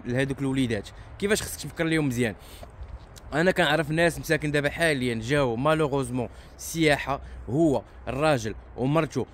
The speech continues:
وجوج ديال وليداته، ومني جا هنايا سياحه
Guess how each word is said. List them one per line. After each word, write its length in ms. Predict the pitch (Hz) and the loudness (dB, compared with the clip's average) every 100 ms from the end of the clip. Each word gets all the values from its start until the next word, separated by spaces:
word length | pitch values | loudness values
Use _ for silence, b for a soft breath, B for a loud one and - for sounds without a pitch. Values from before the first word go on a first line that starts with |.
| - | -6
وجوج 360 | 123 131 175 147 | -2 4 4 4
ديال 220 | 123 156 | 4 2
وليداته، 500 | 147 139 131 117 101 B B B | 4 2 2 0 -2 B B B
ومني 320 | 143 160 165 | 0 2 4
جا 200 | 151 151 | 4 4
هنايا 200 | 135 147 | 2 0
سياحه 520 | 143 - 143 139 143 | 0 0 0 0 -2